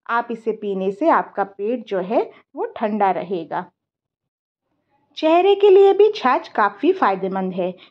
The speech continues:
झुर्रियों को कम करने के लिए छाछ ज़रूर पीनी चाहिए।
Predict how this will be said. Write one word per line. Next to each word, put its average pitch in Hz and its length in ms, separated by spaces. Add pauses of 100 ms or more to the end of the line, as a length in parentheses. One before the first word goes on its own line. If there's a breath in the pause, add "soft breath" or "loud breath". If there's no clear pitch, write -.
(160)
झुर्रियों 233 440
को 247 180
कम 247 280
करने 302 320
के 294 160
लिए 294 340 (320 soft breath)
छाछ 277 380
ज़रूर 208 360
पीनी 190 280
चाहिए। 180 460